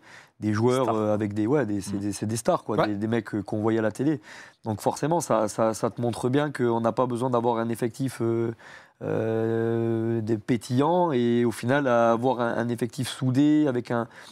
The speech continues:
Speaker 1: un, un sens en fait à ce qu'on fait, c'est-à-dire que le coach il a des idées bien précises, nous on a, on a été choisis de, de par un profil bien précis aussi, on sait ce qu'on a à faire et on a un effectif qui est extraordinaire. Je veux dire, c'est, euh,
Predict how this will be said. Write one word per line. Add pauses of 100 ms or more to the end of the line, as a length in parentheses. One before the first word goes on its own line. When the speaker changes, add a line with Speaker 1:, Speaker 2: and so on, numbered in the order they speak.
(420)
Speaker 1:
un,
un
sens
en
fait
à
ce
qu'on
fait,
c'est-à-dire
que
le
coach
il
a
des
idées
bien
précises,
nous
on
a, (540)
on
a
été
choisis
de,
de
par
un
profil
bien
précis
aussi,
on
sait
ce
qu'on
a
à
faire (600)
et
on
a
un
effectif
qui
est
extraordinaire.
Je
veux
dire,
c'est, (420)
euh,